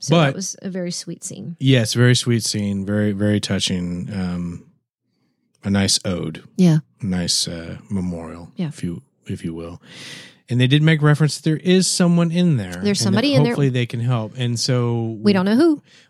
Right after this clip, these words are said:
Speaker 2: Well, if we go, it, well, but if we go by Aladdin,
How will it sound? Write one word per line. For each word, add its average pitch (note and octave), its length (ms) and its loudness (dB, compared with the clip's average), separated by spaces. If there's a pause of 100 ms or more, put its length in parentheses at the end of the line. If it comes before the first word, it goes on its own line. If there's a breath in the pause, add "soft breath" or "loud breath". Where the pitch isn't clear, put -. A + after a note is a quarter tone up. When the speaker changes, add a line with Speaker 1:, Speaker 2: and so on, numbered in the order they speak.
Speaker 2:
Well, G3+ 280 -2
if D3+ 160 2
we F3 120 4
go, G3+ 280 0
it, C#3 280 0
well, A2 480 -4
but A2+ 160 0
if A2 120 -2
we A#2+ 120 0
go B2 260 2
by A#2+ 380 0
Aladdin, A2 720 -4